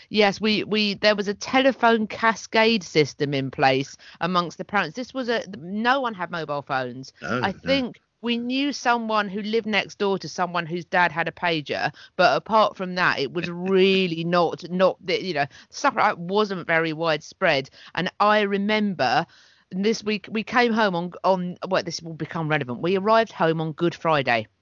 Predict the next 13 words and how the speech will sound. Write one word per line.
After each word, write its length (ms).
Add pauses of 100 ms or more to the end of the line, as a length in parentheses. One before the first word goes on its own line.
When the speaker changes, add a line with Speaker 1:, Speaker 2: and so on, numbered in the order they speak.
(280)
Speaker 2:
Mm-hmm. 380 (220)
Speaker 1:
Nineteen 480
ninety-eight. 600
Now, 260
now, 320 (240)
speedy 480
listeners 420
will 200 (100)
already 320
be 100
making 340
the 100
connection. 500